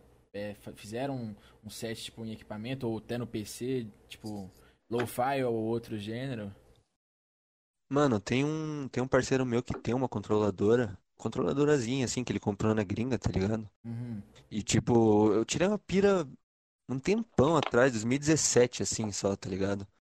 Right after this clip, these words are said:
Speaker 2: Só que eu não, eu não manjava muito dessas fitas e, tipo, não sabia muito o que tocar, assim, tá ligado? Mas, tipo,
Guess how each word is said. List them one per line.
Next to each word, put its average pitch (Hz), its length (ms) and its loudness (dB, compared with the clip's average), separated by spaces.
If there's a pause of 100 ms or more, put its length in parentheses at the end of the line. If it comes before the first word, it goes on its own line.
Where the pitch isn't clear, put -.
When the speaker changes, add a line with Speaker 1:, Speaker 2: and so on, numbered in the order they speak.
(220)
Speaker 2:
Só - 60 6
que - 100 2
eu 139 40 4
não, 180 440 0
eu - 80 -4
não 180 340 -4
manjava 160 600 4
muito 127 420 0
dessas 95 380 -4
fitas 113 300 0
e, - 20 -10
tipo, 101 440 2 (440)
não 120 80 -4
sabia 139 280 6
muito 143 220 4
o - 40 -14
que - 100 0
tocar, 127 300 4
assim, 123 260 -2
tá - 120 -2
ligado? 104 300 2
Mas, 104 540 -2
tipo, 113 440 0